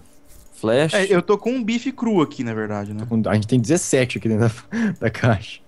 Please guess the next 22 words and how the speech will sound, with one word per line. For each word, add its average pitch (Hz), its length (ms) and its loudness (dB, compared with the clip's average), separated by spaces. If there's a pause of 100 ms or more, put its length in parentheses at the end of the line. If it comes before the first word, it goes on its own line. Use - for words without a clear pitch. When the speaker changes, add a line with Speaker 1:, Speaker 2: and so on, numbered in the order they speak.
(760)
Speaker 2:
Que - 100 -16
caixa? 156 300 2
Speaker 3:
Ah, 160 60 2
aqui, 139 260 -4
ó. 113 80 0
Speaker 1:
Bastante. 98 260 -8
Speaker 3:
Seeds. 127 240 0
Ah, 139 160 2
vem 139 140 2
aqui 156 180 0
na, 120 220 0
na 113 100 0
base, 104 500 0
na, 92 220 -4
no 101 80 -2
lobby. 92 420 2 (600)
A - 40 -4
gente 95 200 -4
montou 113 260 2
uma 120 140 4
basezinha 117 560 2
fixa. - 440 -6